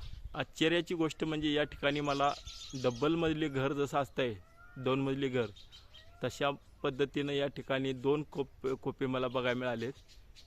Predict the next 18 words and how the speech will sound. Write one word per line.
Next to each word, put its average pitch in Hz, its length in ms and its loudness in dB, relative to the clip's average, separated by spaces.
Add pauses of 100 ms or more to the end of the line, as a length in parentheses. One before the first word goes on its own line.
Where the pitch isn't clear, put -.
(120)
या 127 100 0
पक्ष्यांनी 123 600 -2
आपलं 123 300 -4
घरटं 120 280 -2
बांधलेलं 117 300 -4
आहे. 117 80 -6
हे 117 100 -4
बघा, 110 220 -6 (4000)
खाली 131 400 -4
एक 139 80 -6 (400)
खोपा 127 260 -6
दिसतोय, 123 300 -10
त्यालाच 127 320 -6
वरती 131 300 -8
थोडासा 123 560 -8 (1500)
खोप्यासारखाच 123 640 -8
आकार 127 260 -6
आहे. 107 140 -8